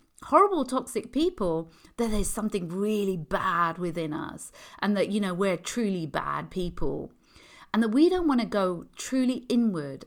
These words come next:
and do the work inward. That the world doesn't want you to know the truth about yourself. Why? Because then you'll be free.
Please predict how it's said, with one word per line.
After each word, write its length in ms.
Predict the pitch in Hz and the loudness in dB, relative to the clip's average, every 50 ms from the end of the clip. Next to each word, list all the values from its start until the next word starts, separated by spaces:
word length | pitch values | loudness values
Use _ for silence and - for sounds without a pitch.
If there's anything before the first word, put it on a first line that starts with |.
| - | -6
and 180 | - 190 190 185 | -4 -4 -2 -2
do 200 | 196 208 208 190 | -2 -2 -2 -2
the 100 | 190 180 | -2 -4
work 560 | 170 175 196 202 190 180 - - - - - - | -4 -2 -2 0 0 0 -2 -4 -8 -14 -10 -6
inward. 560 | 208 202 202 196 170 143 - 50 50 - - _ _ _ _ _ _ _ _ | -4 -2 -2 -2 -2 -4 -8 -10 -14 -20 -20 _ _ _ _ _ _ _ _
That 120 | - 254 233 | -6 -2 0
the 80 | 269 | 0
world 540 | 262 233 233 277 277 302 320 349 349 330 - - - _ - - _ | 0 2 2 0 2 2 0 0 -2 -4 -6 -10 -14 _ -20 -20 _
doesn't 560 | - 277 285 330 320 - 359 339 302 262 226 | -4 -2 -2 -2 -2 0 2 2 2 2 2
want 340 | 208 220 254 330 415 453 - | 0 2 2 2 2 2 0
you 440 | - 269 233 196 160 147 - - - - _ | 0 2 2 2 0 -2 -4 -6 -10 -12 _
to 100 | - 262 | -2 0
know 220 | 240 240 247 240 | 2 2 2 2
the 100 | 233 226 | 2 0
truth 480 | 214 - - - - 285 285 269 254 - - - | -2 -2 -6 -4 -2 0 0 0 0 -2 -6 -8
about 320 | 196 202 196 175 - - | -4 -2 -2 -2 -2 -2
yourself. 540 | 175 165 165 - - 160 147 147 - - _ _ _ - | -6 -8 -8 -8 -6 -6 -6 -6 -6 -10 _ _ _ -2
Why? 500 | 185 170 175 226 285 381 494 480 466 - - _ _ _ _ _ _ _ _ _ _ _ _ _ _ _ _ _ - | 0 2 4 4 2 4 2 0 -2 -4 -10 _ _ _ _ _ _ _ _ _ _ _ _ _ _ _ _ _ -14
Because 260 | 208 - - 226 214 | -10 -6 -6 -6 -4
then 180 | 220 208 202 196 | -4 -4 -4 -4
you'll 140 | 190 185 | -4 -4
be 140 | 165 185 180 | -6 -8 -10
free. 560 | 175 - - - 185 180 165 - - 190 - | -10 -12 -12 -10 -8 -8 -8 -8 -12 -14 -18